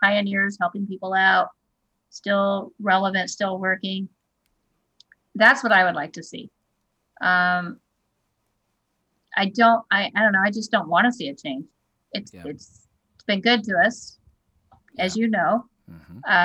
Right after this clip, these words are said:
Speaker 1: and I wanna keep it that way. I don't wanna see a bunch of money come in, ruin the industry, and then, you know, bail out and leave a mess.
Speaker 2: Yep. No, I, I couldn't agree more. It's one of the best part of the industry is, is that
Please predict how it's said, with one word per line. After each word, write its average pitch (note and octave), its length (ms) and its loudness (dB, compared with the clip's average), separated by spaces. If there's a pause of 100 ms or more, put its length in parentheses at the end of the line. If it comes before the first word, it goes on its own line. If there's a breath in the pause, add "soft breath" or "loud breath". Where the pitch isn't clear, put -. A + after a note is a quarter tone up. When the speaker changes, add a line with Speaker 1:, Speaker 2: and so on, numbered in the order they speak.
(100)
Speaker 1:
and G3+ 120 2
I G3+ 100 6
wanna G#3 200 4
keep A#3+ 220 -6
it B3+ 100 -4
that F3 160 2
way. D#3+ 140 2
I E3+ 140 2
don't G#3+ 140 0
wanna G#3+ 180 2
see G#3 540 -6
a G#3+ 60 -2
bunch G3+ 300 -2
of G3+ 120 -2
money G3 420 -2
come G3 180 0
in, F#3+ 360 -4
ruin G3 260 -2
the F#3 120 -6
industry, F#3 560 -8
and F#3 100 -4
then, F3 260 -4 (240)
you F#3+ 100 -10
know, E3+ 220 -2 (120)
bail F3 240 2
out D#3+ 320 2
and E3 80 -12
leave E3 200 -8
a D#3+ 60 -6
mess. D3 400 -6 (320)
Speaker 2:
Yep. F2+ 220 -12 (580)
No, F#2+ 220 -12
I, F2+ 220 -14
I A2 80 -10
couldn't A2 360 -10
agree F#2+ 260 -12
more. F2 400 -14 (120)
It's - 380 -6
one A2 160 -6
of G#2 120 -14
the B2 80 -10
best A2+ 240 -2
part A2+ 300 -6
of G#2 160 -6
the G2+ 120 -8
industry F2+ 480 -12
is, D#2+ 160 -6 (440 soft breath)
is G#2+ 280 -10
that F2 380 -14